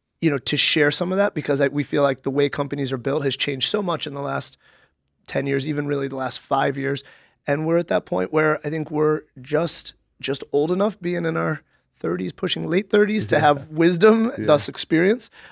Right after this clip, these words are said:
Speaker 1: but just young enough to kinda get it and still be, you know, kind of on the cusp of millennials or have our pulse on things like your cool brands, you know?
Speaker 2: Yeah, yeah, yeah. Thank you. Um, that's cool. I think you guys are in a, in a good spot. And that's,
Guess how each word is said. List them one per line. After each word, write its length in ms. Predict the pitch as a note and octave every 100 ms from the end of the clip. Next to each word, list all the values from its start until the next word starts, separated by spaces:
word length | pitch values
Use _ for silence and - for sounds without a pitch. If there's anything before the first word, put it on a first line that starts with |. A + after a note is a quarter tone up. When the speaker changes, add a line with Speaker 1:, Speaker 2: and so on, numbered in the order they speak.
| _
Speaker 1:
but 220 | - B2+ C3
just 220 | D3+ C3+
young 180 | D3+ D3
enough 220 | D3 -
to 80 | D3
kinda 240 | D3 C#3
get 240 | B2+ C#3 C#3
it 240 | C#3+ -
and 240 | C#3 C3+ B2+
still 300 | - D3 C#3+
be, 400 | C#3 C3+ C3+ C#3
you 100 | C3+
know, 140 | C3 B2+
kind 200 | D3+ C#3
of 80 |
on 140 | C#3 C#3
the 80 | C3+
cusp 340 | - C#3+ -
of 80 | C#3
millennials 600 | C#3 C#3+ C#3+ C#3+ C3+ C#3
or 180 | C#3 C#3 - - -
have 160 | C#3
our 100 | C#3
pulse 300 | - D3 C3
on 160 | C#3+ C3+
things 260 | C#3 C#3
like 300 | C3 C3 B2 _
your 140 | C3+ C3
cool 180 | - C3+
brands, 340 | B2+ B2+ A#2+
you 60 | B2
know? 120 | C#3
Speaker 2:
Yeah, 200 | F#2+ F2+
yeah, 160 | F2+
yeah. 100 | F#2 F#2
Thank 240 | F#2+ F#2 -
you. 120 | - -
Um, 460 | G2 G2+ F#2+ F2+ G2 _ _ _ _ _ _ _ _ _ _ -
that's 180 | G2+ -
cool. 140 | G#2
I 40 |
think 120 | F#2+ G#2+
you 60 |
guys 160 | G2+ F2+
are 40 |
in 60 | E2+
a, 120 | D#2+ E2+
in 40 | D#2+
a 60 |
good 140 | E2+ F2
spot. 200 | - E2+
And 100 | F#2+
that's, 140 | -